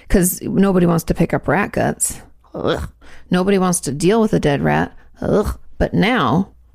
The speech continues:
I think said injured rat, it, like, limped back, you know,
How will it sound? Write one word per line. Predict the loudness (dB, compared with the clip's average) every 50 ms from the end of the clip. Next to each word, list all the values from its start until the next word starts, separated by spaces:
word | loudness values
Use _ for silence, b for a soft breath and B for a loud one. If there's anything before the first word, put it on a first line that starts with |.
| -4 -2
I | -2 -2
think | 0 2 2 2 2 0 -2
said | -2 -2 0 0 0 0 0
injured | 0 2 2 2 2 2 0 0 0
rat, | -2 0 0 0 -2 -4 -8 -8 -12 -12 -12 -12 -12
it, | -6
like, | -4 -4 -4 -2
limped | -2 -2 0 0 -2 -2 -6 -8 -10 -8 -6
back, | -4 -4 -4 -6 -8 -14 -18 -18 -18 -18 -18 -18 -18 -18 -12 -6
you | -4 -4
know, | -2 -2 -4 -6